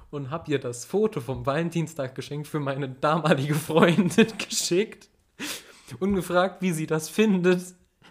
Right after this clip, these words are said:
<laughs> Und sie fand das,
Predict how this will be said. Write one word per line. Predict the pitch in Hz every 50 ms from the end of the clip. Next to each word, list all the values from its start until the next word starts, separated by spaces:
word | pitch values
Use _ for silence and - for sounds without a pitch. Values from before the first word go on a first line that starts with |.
| _ _ _ - - - _
<laughs> | - 254 - - - - 135 131 185 147 127 120 160 151 - - 240 262 269 240 - - - -
Und | - 165 175 165
sie | 160 202 226
fand | 214 - - 202 180 170
das, | 165 160 156 -